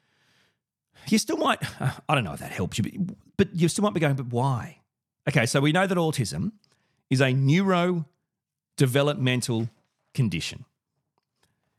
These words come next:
It affects communication, social interaction,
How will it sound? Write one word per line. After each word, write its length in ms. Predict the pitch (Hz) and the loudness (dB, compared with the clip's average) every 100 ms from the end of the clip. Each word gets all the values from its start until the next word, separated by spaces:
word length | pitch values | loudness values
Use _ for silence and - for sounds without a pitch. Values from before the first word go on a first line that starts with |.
| _ | _
It 100 | 87 | -4
affects 300 | - 107 - | -2 -4 -4
communication, 720 | 90 78 - 185 202 185 185 | -6 -4 0 0 2 0 0
social 360 | 175 - - 71 | -2 -4 -4 -6
interaction, 800 | 76 98 143 - - 143 143 | -2 0 0 0 -4 -2 -2